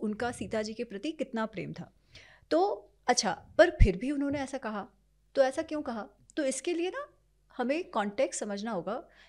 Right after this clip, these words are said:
कि हुआ क्या, क्या वो सही में इतने निष्ठुर हो गए थे? तो जब पहली बार, अ, वो जब युद्ध हो जाता है और, अ, सीता जी को लाने की बात होती है, तो वो हनुमान जी से कहते हैं कि आप जाओ और सीता जी को कहो कि अब,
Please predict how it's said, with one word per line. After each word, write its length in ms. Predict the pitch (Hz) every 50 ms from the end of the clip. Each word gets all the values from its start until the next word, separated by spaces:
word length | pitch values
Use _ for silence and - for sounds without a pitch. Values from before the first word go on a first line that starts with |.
| _ _ _ -
कि 420 | 277 285 302 330 359 381 392 - - - _ _ _ _ _ _ _ _ - - - -
हुआ 260 | 233 208 233 233 254
क्या, 220 | 269 - - - - _ _ _ _ _ _ - - -
क्या 220 | - 247 233 247 262
वो 140 | 294 330
सही 440 | 320 - - 226 208 - 254 269 320
में 300 | 330 359 359 370 370 -
इतने 280 | - 277 - 269 294 311
निष्ठुर 500 | 277 233 220 - - - - 320 294 285
हो 160 | 254 240 220
गए 160 | 214 233 233
थे? 180 | 226 269 277 - - - _ _ - - - - - - _ -
तो 340 | 294 302 359 427 480 453 - 214
जब 220 | 208 254 262 247
पहली 520 | - - - _ _ - 214 202 190 240 226
बार, 360 | 254 254 262 269 277 269 - -
अ, 160 | 190 175 175
वो 180 | 170 190 202
जब 260 | 202 226 226 220 226 - -
युद्ध 200 | 190 202 202 -
हो 220 | 247 220 208 190 226
जाता 260 | 233 175 170 - 175
है 300 | 190 196 294 - - _ _ - - _ _ -
और, 280 | 208 214 208 208 208 208
अ, 280 | - 185 180 165 165 165 - _ _ _ _ _ _ _ _ _ _ _ _ - -
सीता 300 | - 233 - - 220 220
जी 360 | 220 262 262 254 240 - - _ _ _ -
को 100 | - 285
लाने 300 | 269 240 202 196 214 233
की 140 | 226 254 208
बात 220 | 202 180 175 -
होती 180 | 156 - 202 254
है, 120 | 349 440 - -
तो 80 | 269 254
वो 80 | 269
हनुमान 300 | 262 208 202 208 208 220
जी 100 | 233 262
से 120 | 262 285 277
कहते 240 | 269 233 226 302
हैं 100 | 359 381
कि 80 | 359 320
आप 160 | 247 233 226
जाओ 420 | 180 185 185 180 254 440 539 - -
और 60 | - 220
सीता 240 | - 220 202 220
जी 100 | 214 220
को 160 | 240 226 - -
कहो 140 | 226 262
कि 160 | 277 269 - 262
अब, 320 | 214 214 190 - - -